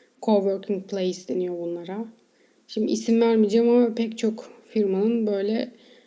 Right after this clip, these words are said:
kiralanabilir sanal ofisleri var. Farklı farklı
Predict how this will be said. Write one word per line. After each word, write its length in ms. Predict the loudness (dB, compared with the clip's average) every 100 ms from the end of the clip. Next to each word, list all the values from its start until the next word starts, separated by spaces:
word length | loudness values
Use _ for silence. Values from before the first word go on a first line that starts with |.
| _ -4
kiralanabilir 800 | 0 2 4 4 2 0 0 0
sanal 400 | 0 0 2 2
ofisleri 560 | 0 -6 -6 -4 -2
var. 340 | -4 -6 -10 -16 _ _ _
Farklı 400 | -4 -4 -4 -6
farklı 680 | -4 -4 -4 -4 -2 -4